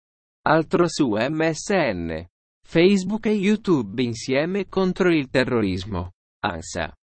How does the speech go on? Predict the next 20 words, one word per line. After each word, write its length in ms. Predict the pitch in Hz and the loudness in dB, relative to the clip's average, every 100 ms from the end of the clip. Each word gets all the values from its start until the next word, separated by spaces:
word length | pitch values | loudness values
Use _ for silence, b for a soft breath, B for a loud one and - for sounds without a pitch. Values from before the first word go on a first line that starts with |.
| - | -4
riproduci 720 | 117 151 - 147 143 170 - | 0 2 2 -2 0 0 0
nuovamente 720 | 135 135 131 139 131 160 - 170 | 2 2 4 2 2 0 0 0
video. 500 | 139 101 87 80 - _ 143 | 0 -2 -4 -8 -14 _ 2
Mugabe, 720 | 143 135 120 90 87 87 - _ | 4 4 -2 -4 -6 -12 -14 _
confinato 760 | - 170 160 - 131 139 120 85 | 2 2 2 0 2 2 2 -4
a 80 | 82 | -2
casa 560 | 120 101 85 87 104 | -2 -2 -4 -8 -6
ma 180 | 113 135 | -4 -4
sto 260 | - - 147 | -2 -2 0
bene. 300 | 143 151 156 | 2 2 0
Presidenza 640 | 165 156 170 180 190 196 | 0 2 2 2 2 0
Sudafrica 800 | 165 131 107 92 95 160 170 131 | 0 0 0 0 0 -4 0 0
riferisce 640 | 160 156 165 151 120 - | 2 2 2 2 -2 -4
di 160 | 98 104 | -4 -4
telefonata 800 | 143 165 170 185 185 131 135 175 | -2 0 2 0 2 2 0 -4
tra 200 | 170 170 | -2 -2
i 100 | 156 | 0
due 180 | 165 214 | 0 0
leader 400 | 160 110 107 101 | 2 -2 -4 -4
ansa. 600 | 85 78 82 - 87 76 | -6 -8 -12 -8 -8 -8